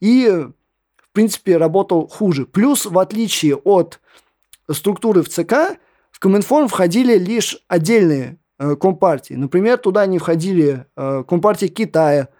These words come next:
которая была очень влиятельной, и без, э, обсуждениями с Мао не решались никакие вопросы в азиатском регионе. Туда также не входили ряд других стран компартии в мире. То есть это была очень ограниченная структура. После смерти Сталина некоторые деятели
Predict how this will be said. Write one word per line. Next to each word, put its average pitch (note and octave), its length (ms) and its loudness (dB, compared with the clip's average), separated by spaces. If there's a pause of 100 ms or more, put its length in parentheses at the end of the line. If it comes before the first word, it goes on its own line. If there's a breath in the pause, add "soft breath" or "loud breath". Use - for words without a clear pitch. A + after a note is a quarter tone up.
(160)
которая D#3+ 340 0
была E3 240 2
очень E3 280 -2
влиятельной, A#3+ 640 2
и F3 260 -2
без, E3 520 0
э, D#3 460 2
обсуждениями F3+ 720 2
с - 120 -4
Мао C4 320 2
не F#3 160 2
решались F3+ 400 0
никакие F3 380 0
вопросы D3 540 0
в C3 440 -4
азиатском D3 560 0
регионе. C3+ 540 -4
Туда A#3 240 2
также A3 260 0
не G#3 120 2
входили G3+ 420 0
ряд F#3 460 2
других E3+ 580 -2
стран D3+ 400 -2
компартии D3 640 -2
в B2+ 80 -6
мире. C#3 340 0
То - 120 -6
есть D3 160 0
это G3 140 0
была E3+ 240 2
очень F#3 260 0
ограниченная D#3+ 540 0
структура. D3 580 -4 (140)
После F#3+ 680 2
смерти F3+ 800 0
Сталина B3 480 0
некоторые F#3+ 460 2
деятели D#3 680 -2